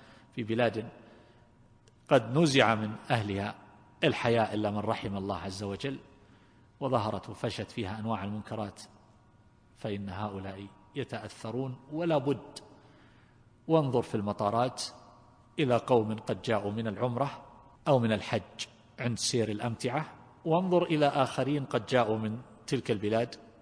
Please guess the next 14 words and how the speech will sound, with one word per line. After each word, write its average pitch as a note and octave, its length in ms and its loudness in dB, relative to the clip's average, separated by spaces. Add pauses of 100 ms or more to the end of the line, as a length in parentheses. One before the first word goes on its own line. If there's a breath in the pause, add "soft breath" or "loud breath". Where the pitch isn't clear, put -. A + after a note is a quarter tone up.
(760)
التي A2+ 500 -2 (320)
يشاهدون A#2+ 640 2
فيها G#2+ 240 -2
ما G#2 120 -2
لا G2+ 80 -2
يحل، D3 280 -2 (320 loud breath)
انظر D3+ 220 2
إلى A#2+ 200 0
وجوه G#2 500 -2
هؤلاء A#2 380 -2
وانظر D3+ 280 0
إلى G#2+ 180 -4
وجوه G2 340 -4 (100)
هؤلاء، G#2 340 -12